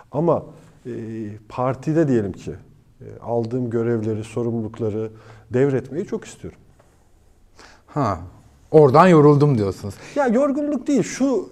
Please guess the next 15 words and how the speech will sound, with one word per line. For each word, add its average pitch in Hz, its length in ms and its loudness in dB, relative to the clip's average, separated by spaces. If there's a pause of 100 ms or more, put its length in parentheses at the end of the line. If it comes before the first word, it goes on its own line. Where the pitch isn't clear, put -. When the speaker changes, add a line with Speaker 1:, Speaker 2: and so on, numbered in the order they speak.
(160)
Speaker 1:
şunu 233 320 -2
doğru 175 220 4
bulmuyorum 123 400 -4
Arman 107 320 -8
Bey. 85 160 -12
Bakın, 107 220 -12 (500)
şimdi 113 140 -14
Türkiye, 220 500 -6 (500)
e, - 40 -14 (360)
yaş 170 260 -6
ortalaması 160 520 -6
çok - 260 -12
genç 147 220 -6
olmakla 135 420 -4
övünen 117 340 -2